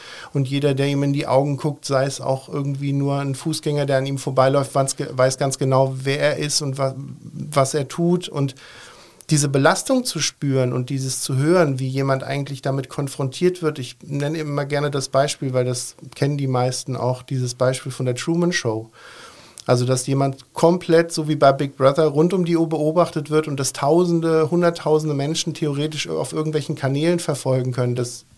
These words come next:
das macht ja was mit einem. Und das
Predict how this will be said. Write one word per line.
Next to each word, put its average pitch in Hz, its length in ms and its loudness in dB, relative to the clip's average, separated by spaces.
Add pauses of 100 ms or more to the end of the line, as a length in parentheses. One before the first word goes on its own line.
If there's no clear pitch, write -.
das 117 160 -2
macht 147 260 -2
ja 147 120 2
was 113 180 -4
mit 120 160 -4
einem. 113 340 -10 (800)
Und 131 320 2
das 160 280 4